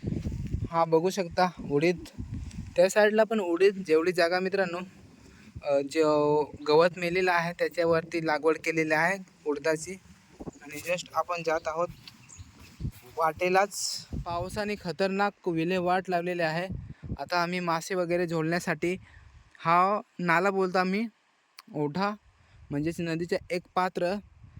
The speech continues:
तर ह्याच्यामध्ये आम्ही झोलायला यायचो. तर पूर्णपणे चिखल होता आणि आता पूर्णपणे ढोंडाळलेला आहे.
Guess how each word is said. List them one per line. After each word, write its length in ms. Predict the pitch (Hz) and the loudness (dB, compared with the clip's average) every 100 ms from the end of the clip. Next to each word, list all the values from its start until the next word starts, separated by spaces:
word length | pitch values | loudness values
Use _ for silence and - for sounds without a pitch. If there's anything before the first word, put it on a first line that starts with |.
| - | -8
तर 320 | - - 151 | -6 -6 -6
ह्याच्यामध्ये 520 | 170 175 190 190 190 | -6 -4 -2 0 0
आम्ही 140 | 196 185 | 0 0
झोलायला 380 | 170 160 175 | 0 2 2
यायचो. 440 | 185 175 165 185 202 175 - - - - - | 2 2 0 -2 -4 -6 -20 -20 -20 -20 -8
तर 100 | 147 | -8
पूर्णपणे 600 | 139 196 190 208 196 190 | 0 2 2 2 2 0
चिखल 360 | 190 170 - 208 | 0 -4 0 2
होता 440 | 196 185 196 220 220 _ - - 147 | 2 2 2 2 -2 _ -20 -12 -4
आणि 280 | 156 190 | -2 -2
आता 340 | 202 175 196 220 | -2 2 2 0
पूर्णपणे 480 | 208 226 220 214 214 | 0 0 0 -2 -2
ढोंडाळलेला 720 | 175 156 151 175 185 190 190 | -2 -2 -2 -2 -2 0 2
आहे. 280 | 180 165 | 2 0